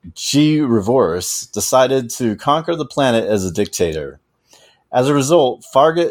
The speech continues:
is in a state of war because the populace didn't go peacefully under Madman's thumb.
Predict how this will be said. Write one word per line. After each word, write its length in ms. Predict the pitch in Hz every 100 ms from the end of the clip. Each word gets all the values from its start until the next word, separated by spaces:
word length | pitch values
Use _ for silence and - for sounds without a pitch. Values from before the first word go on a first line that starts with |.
| -
is 200 | 117 92
in 160 | 101 92
a 80 | 85
state 640 | - - - 147 170 170
of 140 | 156
war 360 | 131 117 90 85
because 320 | 87 98 80
the 60 | 82
populace 580 | 120 131 - 143 123 -
didn't 300 | 147 147 135
go 180 | 127
peacefully 720 | 117 131 120 - 107 92 87
under 320 | 95 90 85 82
Madman's 640 | 92 110 113 113 107 -
thumb. 480 | 113 92 78 71